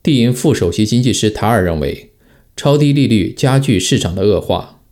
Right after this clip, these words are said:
不仅 Nanos 民调拉响房市警报，最新各种数据也显示房市日益濒临危机的边缘。如加拿大统计局上周数据显示，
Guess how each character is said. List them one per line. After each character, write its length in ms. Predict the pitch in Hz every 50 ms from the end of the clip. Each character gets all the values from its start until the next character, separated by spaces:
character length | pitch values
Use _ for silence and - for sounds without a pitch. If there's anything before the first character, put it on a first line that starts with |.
| - - _ _ _ -
不 120 | - 131
仅 240 | 123 - 107 92 98
Nanos 440 | 120 123 139 143 127 104 - - -
民 160 | 101 98 107
调 280 | 117 123 101 90 - -
拉 220 | - 127 127 135
响 240 | 135 139 110 87 85
房 200 | - - 101 107
市 140 | 113 - 139
警 180 | - - 90 98
报， 420 | - 104 98 87 - - - - _ _ _ _ _ _ _ _ _
最 220 | - - 160 131
新 200 | 110 - 135 131
各 160 | 135 - 143
种 140 | - 92 87
数 240 | - - - 151 127
据 220 | - 117 101 92
也 80 | 92 101
显 180 | - 101 87 76
示 320 | - - 101 87 - -
房 280 | - - - 107 120 143
市 180 | 139 - 135 107
日 140 | 120 139
益 180 | 127 117 104 90
濒 240 | - - 120 120 113
临 160 | 92 90 92
危 160 | 107 117 123
机 160 | 120 120 -
的 100 | 120 90
边 240 | 92 90 95 98 98
缘。 280 | 101 87 87 - - - - _ _ _ _ _ _ -
如 340 | - 107 104 139 139 - - -
加 160 | - 143 143
拿 100 | 143 143
大 140 | 143 131 107
统 200 | - - 92 90
计 140 | - 123 110
局 180 | - - 98
上 240 | 101 - - 127 110
周 160 | 107 117 117
数 200 | 120 - 135 110
据 120 | 92 98 92
显 220 | - - 80 69
示， 440 | - - - 98 85 71 - -